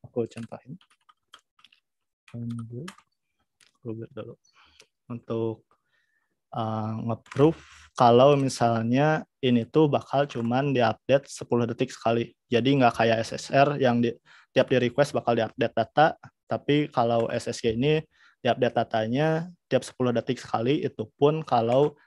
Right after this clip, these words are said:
setelah sepuluh detik itu ada user yang request lagi.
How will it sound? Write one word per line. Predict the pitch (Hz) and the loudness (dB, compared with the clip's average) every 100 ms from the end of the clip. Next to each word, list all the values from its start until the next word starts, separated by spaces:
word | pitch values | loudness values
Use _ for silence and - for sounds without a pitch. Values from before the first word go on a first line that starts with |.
| _ | _
setelah | - 123 117 | -4 0 0
sepuluh | - 123 120 | -2 -4 -4
detik | 113 127 - | -4 -8 -10
itu | - 147 | -2 0
ada | 143 113 117 135 139 - | 0 -2 0 0 -2 -6
user | 120 - 127 | -6 0 2
yang | 120 | 2
request | 110 - - - | 0 -6 -10 -10
lagi. | 113 113 | -10 -12